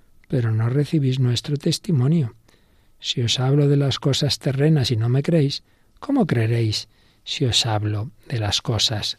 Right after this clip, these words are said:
celestiales?". Luego leemos la segunda parte de este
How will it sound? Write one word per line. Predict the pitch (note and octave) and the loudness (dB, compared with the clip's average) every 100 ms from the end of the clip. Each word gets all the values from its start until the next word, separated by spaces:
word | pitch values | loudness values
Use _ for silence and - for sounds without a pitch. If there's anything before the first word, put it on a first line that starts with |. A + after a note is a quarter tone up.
| _ | _
celestiales?". | - B2+ A2 - - - - - | -6 -2 -2 -2 -6 -16 -16 -8
Luego | C3 A#2+ A2+ - - - - - - - | -4 -2 -4 -10 -18 -20 -18 -18 -20 -12
leemos | B2 A2+ A2 A2 A2 - - | -6 -2 0 0 -2 -6 -6
la | A2+ | -4
segunda | - A#2 A#2+ A2+ G2+ | -4 -2 0 0 -2
parte | - A2+ G#2+ B2 A#2 - - - - - - | -4 -4 -4 -6 -6 -10 -20 -16 -14 -14 -12
de | A#2+ - | -10 -4
este | A2+ - - A2 G2+ | -4 -4 -4 -4 -4